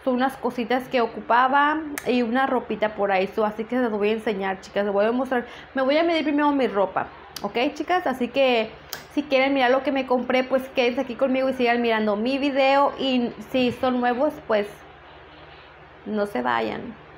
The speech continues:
Aquí quédense conmigo. Eh, vamos a empezar con lo primero que me compré, con la ropa. Nos vamos a estar viendo nuestra ropa, ¿ok, chicas? Así que vamos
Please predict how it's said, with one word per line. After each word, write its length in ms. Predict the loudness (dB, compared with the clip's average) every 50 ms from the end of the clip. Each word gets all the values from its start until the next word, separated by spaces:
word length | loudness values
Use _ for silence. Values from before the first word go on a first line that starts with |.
| -20 -20 -20 -20 -20 -20 -16 -12 -10
Aquí 240 | -8 -8 -6 -8 -6
quédense 420 | -2 -2 -2 0 -2 -2 -4 -4
conmigo. 480 | -2 -2 -2 -2 -2 -4 -6 -8 -10 -12 -14 -18 -20 -20 -20 -20 -20 -20 -20 -20 -20 -20 -20 -20 -20 -20 -20 -20 -20 -20 -20 -20 -20 -20 -20 -20 -20 -20 -20 -20 -20 -20 -20 -20 -20 -20 -20 -20 _ _ _ _ _ _ _ -16
Eh, 280 | -12 -8 -8 -8 -8 -10 -14 -18 -20 -20 -20 -20 -20 -20 -20 -20 -20 -20 -20 -20 -18 -18 -18 -18 -14 -12 -10 -4
vamos 280 | -2 0 0 2 2 2
a 60 | 0
empezar 280 | 0 0 0 -2 0 0
con 160 | 2 2 2
lo 120 | 2 0
primero 440 | 0 0 0 0 0 0 0 0 -2
que 80 | -2 -2
me 180 | -2 -2 -4
compré, 480 | -4 -6 -6 -6 -6 -8 -8 -8 -8 -10 -14 -8 -2
con 140 | 0 0 2
la 140 | 2 2 0
ropa. 240 | 0 -2 -2 -4
Nos 100 | -4 -4
vamos 140 | -4 -4 -2
a 20 | -2
estar 140 | -2 0
viendo 200 | 0 0 -2 -2
nuestra 320 | -2 -4 -4 -4 -4 -4 -2
ropa, 300 | -2 -2 -2 -4 -6 -6
¿ok, 220 | -4 -4 -4 -2
chicas? 440 | -2 -4 -2 0 0 0 0 -2 -6 -14 -20 -20 -20 -20 -20 -20 -20 -20 -20 -16 -8
Así 420 | -4 -2 -2 -2 -4 -6 -8 -8 -8 -8 -4
que 380 | 0 2 4 4 4 4 2 2 0 -2 -4 -6 -10 -16 -18 -20 -20 -20 -20 -16 -14 -14 -6 0 2
vamos 380 | 2 2 2 2 0 0 -2